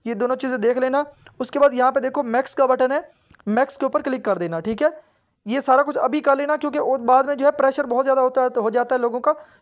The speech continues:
यहाँ पे बहुत ज़्यादा ट्रैफिक आ जाती है, तो आपने यहाँ पे अभी कर लेना ये सारा कुछ। ये देखो, मैक्स के ऊपर मैंने क्लिक कर दिया, सारे टोकन मेरे आ गए, चार लाख तीस हज़ार यहाँ पे सारा कुछ आ गया, ये देखो आ गया, ठीक है। उसके बाद क्या करना है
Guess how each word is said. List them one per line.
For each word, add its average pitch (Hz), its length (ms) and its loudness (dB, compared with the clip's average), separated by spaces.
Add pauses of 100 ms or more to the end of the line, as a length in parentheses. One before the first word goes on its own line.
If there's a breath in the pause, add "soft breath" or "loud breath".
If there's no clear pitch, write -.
यहाँ 233 140 2
पे 240 100 -8
बहुत 233 180 2
ज़्यादा 262 160 0
ट्रैफिक 254 320 -2
आ 247 80 2
जाती 254 240 -2
है, 277 80 0
तो 277 120 -2
आपने 233 240 2
यहाँ 240 220 0
पे 254 120 -4
अभी 254 180 -2
कर 220 180 0
लेना 202 180 -2
ये 190 120 -2
सारा 175 200 -2
कुछ। 175 180 -8 (300 soft breath)
ये 233 60 -2
देखो, 285 180 -2
मैक्स 277 220 -2
के 285 100 -4
ऊपर 269 120 -2
मैंने 269 160 -2
क्लिक 269 220 -6
कर 269 120 0
दिया, 285 140 2
सारे 247 260 0
टोकन 262 240 -4
मेरे 254 180 0
आ 233 120 4
गए, 277 160 -2 (400 loud breath)
चार 233 200 6
लाख 247 120 2
तीस 254 240 -6
हज़ार 247 160 2
यहाँ 240 160 0
पे 247 80 -6
सारा 240 180 2
कुछ 247 160 -4
आ 226 100 4
गया, 269 160 0 (400 loud breath)
ये 233 80 0
देखो 262 180 0
आ 226 160 8
गया, 285 140 0
ठीक 269 200 -4
है। 359 100 -2 (300 soft breath)
उसके 254 220 -2
बाद 294 180 6
क्या 285 100 2
करना 269 220 -2
है 294 140 -8